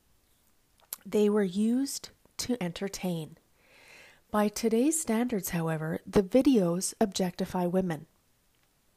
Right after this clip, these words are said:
But they were still shown on primetime television and were intended to make viewers laugh. Laugh. These same images are now considered to be offensive.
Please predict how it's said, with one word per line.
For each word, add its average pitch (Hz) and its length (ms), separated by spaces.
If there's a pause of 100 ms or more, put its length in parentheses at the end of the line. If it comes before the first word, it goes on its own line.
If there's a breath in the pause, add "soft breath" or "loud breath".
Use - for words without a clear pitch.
(880 soft breath)
But 240 160
they 247 180
were 233 160
still 285 380
shown 202 360
on 208 140
primetime 196 580
television 170 600 (420 loud breath)
and 214 180
were 220 120
intended 220 760 (300)
to - 140
make 202 340
viewers 185 420
laugh. 202 520 (1200 soft breath)
Laugh. 196 500 (1600 soft breath)
These 285 340
same 240 340
images 170 600
are 185 100
now 180 240
considered 180 640 (800)
to - 100
be 190 160
offensive. 180 540